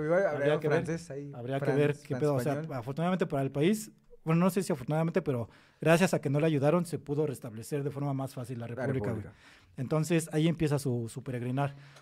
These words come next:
Speaker 1: Fue a Europa justamente para buscar ayuda, para mo-, poder mantener el, el trono de su esposo. Se entrevistó con, eh, gente importante, con la nobleza de, de Austria, de Francia,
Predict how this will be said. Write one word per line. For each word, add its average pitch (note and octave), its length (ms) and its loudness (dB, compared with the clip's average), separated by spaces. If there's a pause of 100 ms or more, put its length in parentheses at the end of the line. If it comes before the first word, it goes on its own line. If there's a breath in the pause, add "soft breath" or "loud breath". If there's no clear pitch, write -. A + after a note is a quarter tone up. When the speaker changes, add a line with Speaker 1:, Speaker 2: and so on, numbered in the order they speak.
Speaker 1:
Fue G3 420 10
a F#3 40 12
Europa G3+ 340 12
justamente G3 480 8
para D#3+ 160 4
buscar E3 260 4
ayuda, F#3+ 380 10
para D#3+ 120 4
mo-, C3 140 2
poder C#3+ 420 0
mantener D3+ 360 -2
el, D3 160 -2
el A#2 320 -4
trono D3+ 240 2
de B2+ 80 0
su C3+ 80 -6
esposo. F3 440 2 (400 soft breath)
Se - 120 -2
entrevistó C#3+ 640 2
con, F#3 420 8 (100)
eh, C#3+ 920 4
gente E3+ 260 2
importante, C#3+ 480 -2
con B2+ 100 -4
la A#2+ 80 -2
nobleza C#3+ 420 2
de, B2 280 0 (320 soft breath)
de C3+ 160 -2
Austria, E3 580 2
de A#2+ 140 -4
Francia, D#3 680 2